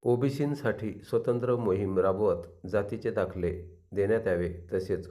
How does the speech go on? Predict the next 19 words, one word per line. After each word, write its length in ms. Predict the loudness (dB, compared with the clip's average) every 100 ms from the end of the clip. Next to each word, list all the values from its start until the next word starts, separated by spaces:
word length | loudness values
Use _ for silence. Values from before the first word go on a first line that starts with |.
| -2
ओबीसी 460 | -2 0 -4 -4
आरक्षणात 580 | -2 0 -2 -2 0 0 -2 -4
वाढ 280 | 2 4 4 0 -4 -4
करण्यात 360 | -2 0 0
यावी, 220 | -2 -2 -8 -16 -20 _ _ _ -6
अशी 220 | -4 2
मागणी 340 | 2 2 0 -6 -4
ओबीसी 640 | -2 -2 -2 -4 -6 -4
जनकल्याण 640 | 0 2 2 0 0 -2 -2
संघातर्फे 760 | -4 -2 0 0 -2 -4 -4 -2
आज 260 | 0 0 -4 -14 _ _ _ 0
फैजपूर 420 | 0 0 -4 -2 -4 -8
उपविभागीय 720 | -8 -2 -2 -2 -4 -2 -4 -4
अधिकारी 500 | -4 -4 -4 -4 -6 -12 -20 _ _ _ _ _ -6
यांच्याकडे 540 | -4 -2 0 0 -4 -8 -12 -8
एका 240 | -2 -2 -2
निवेदनाद्वारे 760 | -4 -2 0 0 -2 -2 -2 -2
करण्यात 440 | -4 -4 -2 -2 -4
आली. 180 | -6